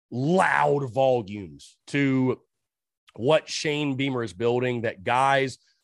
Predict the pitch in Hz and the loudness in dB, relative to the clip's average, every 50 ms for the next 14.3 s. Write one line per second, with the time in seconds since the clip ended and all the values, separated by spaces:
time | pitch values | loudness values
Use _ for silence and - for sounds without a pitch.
0 | _ _ _ _ _ - - - - 196 208 214 208 202 196 202 196 185 156 127 | _ _ _ _ _ -10 -8 0 2 4 6 6 4 4 2 0 -2 -2 -4 -8
1 | 101 104 123 156 165 165 165 165 170 156 156 156 139 120 107 92 95 104 117 139 | -6 -2 0 0 2 2 2 2 2 0 0 0 -2 -4 -6 -8 -6 -2 2 4
2 | 156 160 165 156 - _ - 147 143 127 120 110 - - - 139 139 143 143 143 | 4 4 2 0 -4 _ -6 -6 -4 -4 -4 -6 -6 -8 -4 -2 0 0 0 0
3 | 139 143 147 - 117 110 110 104 101 107 107 123 143 151 156 156 - _ _ - | -2 -4 -4 -6 -6 -6 -6 -6 -6 -4 -2 2 2 2 2 0 -4 _ _ -8
4 | - 143 143 135 - 135 117 107 - - - 123 120 117 110 104 101 101 98 98 | -6 -6 -6 -4 -6 -8 -8 -8 -10 -8 -6 -6 -6 -4 -6 -6 -8 -8 -8 -8
5 | 95 - _ _ _ _ _ _ _ _ _ _ - 127 113 110 127 120 117 104 | -10 -12 _ _ _ _ _ _ _ _ _ _ -6 -6 -4 -2 -2 -2 -2 0
6 | - 120 110 110 107 98 90 92 98 110 113 113 - - - - _ 98 117 113 | 0 0 0 0 -2 -4 -6 -6 -2 -2 0 -2 -2 -6 -14 -18 _ -8 -6 -4
7 | 107 98 92 87 98 92 90 82 76 73 71 - _ _ _ 113 107 101 - 104 | -4 -4 -4 -6 -8 -8 -8 -8 -10 -14 -16 -18 _ _ _ -10 -10 -8 -8 -6
8 | 101 98 95 92 90 80 - - 82 78 73 - - 82 73 69 73 - - 92 | -6 -6 -6 -8 -12 -12 -10 -10 -10 -10 -10 -12 -16 -18 -16 -16 -16 -12 -10 -10
9 | 95 101 117 113 104 98 101 - - 160 190 196 202 202 185 143 123 117 170 170 | -6 -4 -4 -4 -4 -6 -8 -10 -6 -4 -2 0 0 0 -2 -4 2 6 6 6
10 | 170 175 160 - - - - - - 135 143 135 202 202 196 170 175 165 151 - | 6 6 2 -2 -6 -12 -14 -6 -2 -2 0 2 2 2 2 4 4 4 4 2
11 | - - 160 165 151 156 151 123 139 139 139 135 - - 143 143 147 160 165 165 | 0 -2 -2 -2 -2 -4 -2 0 2 2 2 2 0 -2 -4 -4 -2 -2 -4 -6
12 | - _ _ _ _ _ - 120 127 127 131 117 135 127 120 - - - - 156 | -8 _ _ _ _ _ -2 -2 -2 -2 -4 -4 -6 -6 -6 -8 -12 -8 -6 -4
13 | 160 165 156 - - 135 143 143 127 113 104 107 120 123 127 127 127 - - - | -4 -4 -6 -8 -4 -4 -4 -4 -4 -6 -8 -4 0 0 2 0 0 -4 -6 -6
14 | 120 117 117 113 - | -4 -4 -4 -4 -8